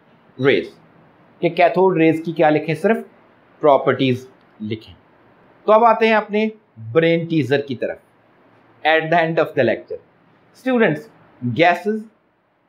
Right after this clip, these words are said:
नॉन कंडक्टर्स होती हैं। लेकिन आपको एक example देता हूँ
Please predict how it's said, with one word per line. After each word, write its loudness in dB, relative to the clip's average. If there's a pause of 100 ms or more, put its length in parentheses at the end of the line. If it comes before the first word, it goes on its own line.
(180)
नॉन 2
कंडक्टर्स -4
होती -20
हैं। -20 (1500)
लेकिन 2
आपको 4
एक -2
example -2
देता -2
हूँ -8